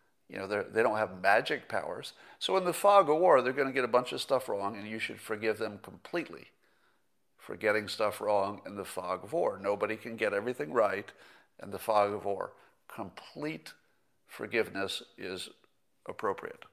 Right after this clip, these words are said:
But as time goes by, you know, they have time to experiment and learn more, et cetera,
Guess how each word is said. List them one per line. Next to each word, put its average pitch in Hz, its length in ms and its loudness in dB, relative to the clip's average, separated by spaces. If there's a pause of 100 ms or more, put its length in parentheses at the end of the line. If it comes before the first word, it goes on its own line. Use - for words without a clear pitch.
(460)
But - 100 2
as 202 160 8
time 170 300 8
goes 113 200 -4
by, - 420 2 (240)
you - 80 -12
know, 104 80 -2
they 98 120 -2
have 98 160 2
time 98 340 0
to 98 200 -2 (420)
experiment 98 720 -4
and 95 320 -14 (120)
learn 107 400 -2
more, 98 380 2
et 95 120 -4
cetera, 127 380 6